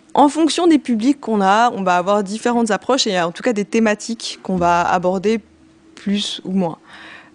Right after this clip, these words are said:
Par exemple, avec les jeunes et avec les parents, on va beaucoup parler de la réputation en ligne, de le, de l'image qu'on donne, de, euh,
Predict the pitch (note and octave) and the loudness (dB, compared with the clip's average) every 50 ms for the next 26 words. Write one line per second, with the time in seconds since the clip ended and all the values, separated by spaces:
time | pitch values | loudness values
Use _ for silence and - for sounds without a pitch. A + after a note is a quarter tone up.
0 | _ - A#3 C4 C4+ C#4 B3 A#3 A#3+ C4 C#4 C4+ B3 G3+ F3+ F3+ F#3+ - G3 G3 | _ 2 4 4 4 4 4 2 2 2 2 2 2 0 0 0 -2 -2 -2 -2
1 | G3 F#3 F#3+ G#3 A3+ C4+ C#4+ C#4+ C#4 A#3+ - _ _ - - G#3 G3+ F#3 F#3+ F#3 | 0 2 2 2 2 4 2 2 0 -2 -6 _ _ -4 0 0 0 0 0 -2
2 | - F#3 F3 - - G3+ G#3 G#3+ G3 G3 G3+ G3+ - - F#3+ F3+ F3+ F#3 G3 F#3+ | -2 -2 -4 -2 0 0 0 0 0 -2 -2 -4 -4 -6 -4 -2 0 0 0 -2
3 | F3 F3 F#3+ A3+ A#3 A3+ - C4 A#3+ A3+ A3 G3 F#3 F3+ F3+ F3+ F3+ G3+ - - | -4 -6 -6 -6 -6 -4 -4 -4 -2 0 0 0 0 0 -2 -2 -2 -4 -6 -12
4 | - - - - - _ _ - E3+ F3+ G#3 A3 A3+ A3+ - - G3 G3 G3 G3 | -18 -20 -20 -20 -20 _ _ -8 -2 2 4 4 4 4 2 0 0 0 0 0
5 | G3 G3 - G#3 - G3+ G3+ G3 - F#3 F#3 F3+ F3 F3 G3+ A#3 B3+ C4+ C4+ - | -4 -4 -6 -6 -4 -2 -2 -2 -2 -4 -4 -2 -2 -2 -2 -2 -2 -4 -8 -12
6 | - - - F3 F3+ F#3+ F#3+ F3+ F3 E3 E3+ E3 F3 F3+ F#3 G#3 A3+ A#3 G#3+ A3 | -16 -14 -8 -4 -2 0 0 2 2 0 0 2 0 2 4 4 4 4 4 4
7 | A#3+ - - - G3+ G3 F#3 F#3 F#3 G3 G#3 G#3+ G#3+ F3+ F3 E3+ E3 E3 D#3+ D3+ | 2 0 -2 -4 -4 -2 0 2 2 2 2 0 -2 -2 -2 -2 -2 -2 -2 -4